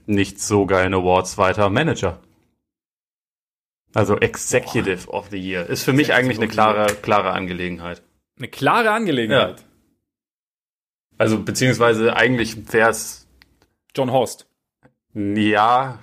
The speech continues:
Speaker 1: nee. Also ich mein, könnte man zwar rechtfertigen, aber eigentlich müsste es, glaub ich, nach der Offseason der Pelikan sein. Also
Speaker 2: Ja.
Speaker 1: Rob.
Speaker 2: Kurzfristig.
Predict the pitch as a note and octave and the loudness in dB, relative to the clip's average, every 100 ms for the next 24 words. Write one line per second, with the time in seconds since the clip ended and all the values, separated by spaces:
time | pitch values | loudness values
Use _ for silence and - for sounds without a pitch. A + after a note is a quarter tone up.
0 | - G#2 G#2 A2 C#3 D3+ C3 A2+ G#2+ G2+ | -12 -4 0 2 2 -2 0 0 2 0
1 | G2 - _ _ _ _ G#2+ G#2+ - G2+ | 0 -8 _ _ _ _ -20 -8 -2 0
2 | A#2+ A#2 A#2+ A2 G#2 A2 G#2+ G2+ G#2 G#2 | 0 0 2 2 2 2 2 2 -2 -2
3 | - A2+ G#2+ G#2 G2+ G2 - A#2+ B2+ B2 | 0 0 0 0 2 2 2 0 2 2
4 | A2+ A2+ A2+ G#2 A2+ G#2 G2 G#2+ G2+ G2+ | 2 0 -2 -4 2 2 2 -2 2 2
5 | G2+ G#2 G2 F#2 A2 G2+ G2+ F#2 F2+ F#2 | 2 0 0 0 2 0 0 0 0 -2
6 | F2+ - _ _ _ _ _ _ _ _ | -4 -8 _ _ _ _ _ _ _ _
7 | _ _ _ _ _ _ _ - - F#2 | _ _ _ _ _ _ _ -4 -2 0
8 | F2+ F2 - _ _ G2+ G2+ G2+ F#2+ F2+ | 0 -2 -14 _ _ -8 -4 2 2 2
9 | - - C3+ C#3 C#3+ C3 C#3 C3 | -14 -2 0 2 0 -2 0 -4